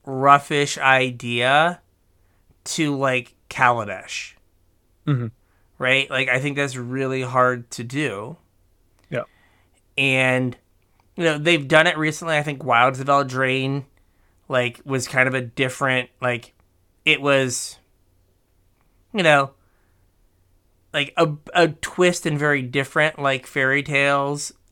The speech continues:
Speaker 1: kind of
Speaker 2: Mm-hmm.
Speaker 1: thing. That felt a little bit more fleshed out, but it's harder to, like, do a Kaladesh, do,
Speaker 2: Right.
Speaker 1: like, a Khans and kind of, like, build, like,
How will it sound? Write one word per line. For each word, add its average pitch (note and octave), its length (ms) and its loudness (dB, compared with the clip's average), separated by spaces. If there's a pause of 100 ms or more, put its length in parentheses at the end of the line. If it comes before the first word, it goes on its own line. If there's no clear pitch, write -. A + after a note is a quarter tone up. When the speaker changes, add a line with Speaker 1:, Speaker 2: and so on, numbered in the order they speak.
(300)
Speaker 1:
kind D#3+ 240 0
of D3 60 2
Speaker 2:
Mm-hmm. C3+ 80 2
Speaker 1:
thing. F#3 360 0 (1040)
That C#3 140 -4
felt D#3 180 6
a C#3+ 40 -2
little D3 180 2
bit C#3 120 -8
more C#3 140 0
fleshed - 380 0
out, D3+ 200 6
but C#3 100 2
it's C3+ 120 -4
harder D#3+ 480 2
to, D3 260 -6
like, B2+ 560 -2 (1600)
do C#3+ 220 2
a B2+ 60 -2
Kaladesh, A#2 880 -2 (420)
do, D3 320 0
Speaker 2:
Right. C#3+ 60 2
Speaker 1:
like, C#3 200 0
a A#2+ 100 -6
Khans B2 640 2
and A#2+ 120 -6
kind B2+ 220 0
of, B2+ 100 -2
like, B2+ 320 -4
build, B2+ 440 0
like, A#2+ 500 -2